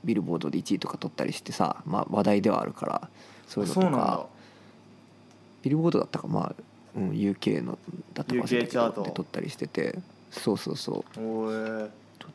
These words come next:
Speaker 1: たりしてて、まあね、リアム・ギャラガーの新譜とかも、まあ全然めちゃくちゃかかるし、みたいな。
Speaker 2: うん。
Speaker 1: だから、正直もうあの、リアムの新譜とか俺自分でSpotifyでほぼ聞いてなくて、もうずっと流れてるから、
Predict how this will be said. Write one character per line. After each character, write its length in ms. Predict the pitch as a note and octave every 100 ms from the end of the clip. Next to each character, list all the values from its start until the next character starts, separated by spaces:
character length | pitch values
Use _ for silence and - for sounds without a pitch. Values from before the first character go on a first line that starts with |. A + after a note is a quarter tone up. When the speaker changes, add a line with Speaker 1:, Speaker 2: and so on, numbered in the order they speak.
| -
Speaker 1:
た 100 | -
り 140 | -
し 60 | -
て 140 | -
て、 180 | - -
ま 140 | E3
あ 60 | D3
ね、 100 | B2
リ 160 | A2 A2+
ア 40 |
ム・ 100 | G#2+
ギ 80 | G#2
ャ 20 |
ラ 100 | G2+
ガ 180 | G#2 F#2
ー 20 |
の 120 | C2+
新 240 | - G2+ G2
譜 100 | -
と 360 | - E2 D2 - - - - - - - -
か 100 | -
も、 140 | F#2+ F2
ま 100 | F2
あ 40 |
全 180 | G#2 G2
然 180 | G2 F#2+
め 80 |
ち 60 | F#2+
ゃ 40 |
く 60 | G2+
ち 60 | A#2
ゃ 40 |
か 120 | -
か 100 | A2
る 60 | G2+
し、 340 | - - - - - -
み 120 | F#3 -
た 100 | D#3+
い 80 |
な。 180 | - - - - - -
Speaker 2:
う 20 |
ん。 500 | A#2 F3+ B2 A#2+ A#2
Speaker 1:
だ 80 | -
か 160 | -
ら、 280 | A#1 G1+ - - - - - -
正 200 | D#3+ D#3
直 240 | C#3+ A2
も 100 | G#2
う 20 |
あ 20 |
の、 60 | F#2+
リ 140 | A2+
ア 40 | C3+
ム 60 |
の 80 | A2
新 140 | G#2 G2+
譜 80 |
と 80 | -
か 120 | -
俺 120 | D#2 G#2
自 120 | A2
分 120 | A2
で 80 | G#2+
Spotify 360 | - A#2 -
で 80 | -
ほ 60 | -
ぼ 140 | -
聞 160 | - G2+
い 20 |
て 100 | A2+
な 120 | G#2+
く 100 | -
て、 160 | - F2+
も 140 | -
う 40 | -
ず 120 | G#2
っ 20 |
と 220 | - G#2
流 300 | - G2+ G2
れ 60 | F2
て 120 | -
る 80 | -
か 100 | C2
ら、 200 | G#1+